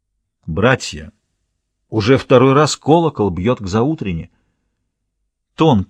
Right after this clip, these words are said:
каким это было сказано, сразу же пробудил от сна Шарля Дюлипона, спавшего в одной комнате с де Эскивисом. Он повернулся посмотреть, проснулся ли командор, и увидел, что постель на его кровати не тронута.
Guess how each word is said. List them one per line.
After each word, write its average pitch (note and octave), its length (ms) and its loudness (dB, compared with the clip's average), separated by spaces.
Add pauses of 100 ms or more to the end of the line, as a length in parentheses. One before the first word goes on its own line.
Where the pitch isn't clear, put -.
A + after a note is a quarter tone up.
(140)
каким A2 320 -2
это G#2 100 -2
было G#2 160 -2
сказано, D#3+ 400 -2
сразу D#3 400 2
же A#2+ 80 -4
пробудил A2+ 460 0
от G#2 100 2
сна D3 360 -2
Шарля C3+ 440 0
Дюлипона, G#2+ 600 -4 (420)
спавшего A#2 540 -2
в F#2+ 60 0
одной G2+ 260 0
комнате G#2+ 440 0
с F2 80 -6
де G2 140 -2
Эскивисом. - 540 -10 (1400)
Он A2 180 0
повернулся D3+ 480 -2
посмотреть, C3 480 -4
проснулся B2+ 500 0
ли C3 80 -2
командор, C#3+ 480 0 (760)
и G#2 100 0
увидел, B2 320 2
что A#2 180 -4
постель C3+ 380 0
на B2+ 100 2
его A#2 180 2
кровати A#2 340 2
не A#2 100 0
тронута. E2+ 520 -6